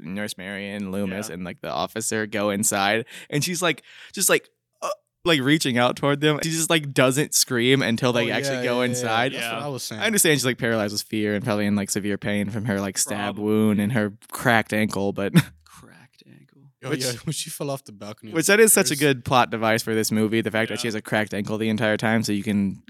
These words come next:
Speaker 1: give her an excuse for being the slowest person on humanity, <laughs>
Speaker 2: Mm.
Speaker 1: besides Michael himself, I guess. Though I will say, you know, people always talk about how, like, Michael, "Oh, he's just, like, speed walking or whatever. Like, no one ever gonna get caught by him." Uh, whenever I was on my walk last night,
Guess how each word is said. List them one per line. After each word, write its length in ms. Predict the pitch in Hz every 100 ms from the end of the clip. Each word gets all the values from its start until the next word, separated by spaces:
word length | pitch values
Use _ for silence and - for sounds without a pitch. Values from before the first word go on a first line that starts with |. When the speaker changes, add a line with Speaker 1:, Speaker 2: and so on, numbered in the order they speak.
| -
Speaker 1:
give 160 | 120 113
her 60 |
an 80 | 107
excuse 380 | 98 - 107 98
for 100 | 110
being 340 | 107 107 104
the 120 | - 101
slowest 560 | - 113 107 104 104
person 320 | - 101 101
on 240 | 104 104 117 _ -
humanity, 480 | 113 104 107 113 120
<laughs> 60 | 165
Speaker 2:
Mm. 280 | - 117
Speaker 1:
besides 280 | 117 110 110
Michael 260 | 104 98 95
himself, 260 | 90 95 95
I 40 |
guess. 260 | 107 113 - _ _ _ _ _ _ _ _ -
Though 100 | 175
I 100 | 185
will 180 | 208 220
say, 460 | 185 165 113 104 -
you 200 | 123 135
know, 140 | 120
people 260 | 170 185 208
always 240 | 196 156
talk 140 | 123
about 220 | 110 107 104
how, 160 | 98
like, 180 | 95 95
Michael, 600 | 95 90 92 95 92 92 - -
"Oh, 380 | 165 156 139 131
he's 180 | 165 165
just, 220 | 160 156
like, 200 | 143 - -
speed 440 | - - 156 147 135
walking 440 | 117 113 110 107
or 100 | 107
whatever. 380 | 104 101 101 98
Like, 140 | 113
no 100 | 139
one 140 | 170 147
ever 160 | 131
gonna 160 | 131 123
get 120 | -
caught 220 | 120 107
by 160 | 92 98
him." 400 | 123 120 104 98 - - -
Uh, 140 | 113
whenever 260 | 143 180 -
I 40 |
was 100 | 147
on 80 | 131
my 120 | 92
walk 320 | 85 107 104 -
last 260 | 82 -
night, 260 | 80 67